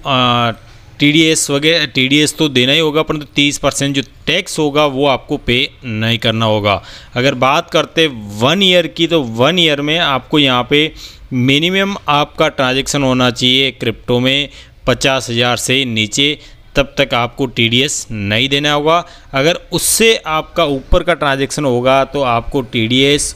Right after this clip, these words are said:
और टीडीएस तो already देना ही होगा, परंतु आपको टैक्स भी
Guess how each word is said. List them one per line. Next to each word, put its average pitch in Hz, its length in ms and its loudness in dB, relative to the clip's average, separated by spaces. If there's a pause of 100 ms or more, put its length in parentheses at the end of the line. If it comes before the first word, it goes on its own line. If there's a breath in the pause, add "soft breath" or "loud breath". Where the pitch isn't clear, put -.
और 127 540 -2 (100)
टीडीएस 131 380 2
तो 139 180 2
already 139 240 0
देना 120 220 0
ही 143 80 2
होगा, 151 240 2
परंतु 147 440 -2 (340 loud breath)
आपको 131 320 0 (160)
टैक्स 165 340 0
भी 160 300 0